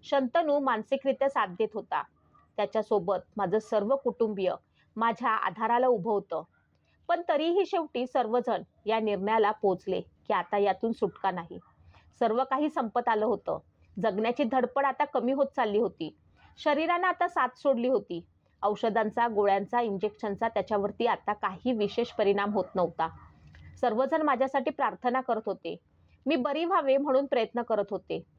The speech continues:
नवस सायास बोलत होते. पण आता मात्र त्याचा काही उपयोग होत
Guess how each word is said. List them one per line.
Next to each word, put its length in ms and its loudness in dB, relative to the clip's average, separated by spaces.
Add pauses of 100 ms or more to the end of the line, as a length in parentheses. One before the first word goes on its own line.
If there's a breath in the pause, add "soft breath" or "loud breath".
(240 soft breath)
नवस 340 0
सायास 320 0
बोलत 320 0
होते. 300 -6 (500 soft breath)
पण 100 0
आता 260 2
मात्र 240 0
त्याचा 280 -2
काही 280 -4
उपयोग 380 0
होत 120 0